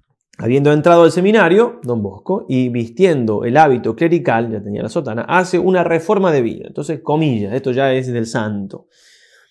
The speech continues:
Escribe así en su libretita que guarda preciosamente lo siguiente. "Uno,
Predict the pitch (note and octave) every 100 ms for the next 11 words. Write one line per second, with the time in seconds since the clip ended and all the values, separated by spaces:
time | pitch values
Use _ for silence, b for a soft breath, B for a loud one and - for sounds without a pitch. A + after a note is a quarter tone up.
0 | b b b _ _ _ _ C3+ B2 E3
1 | D#3 C3 D#3+ C#3+ - B2 A#2 A#2 C#3 B2+
2 | B2 C3 - _ - B2 G#2+ A2+ A#2 A#2+
3 | - B2 C3+ B2 A2+ A#2 A2+ A#2+ A#2 A2+
4 | _ _ _ _ _ _ - C3 - A2+
5 | - _ _ _ _ _ _ - G#3 G#2+
6 | E2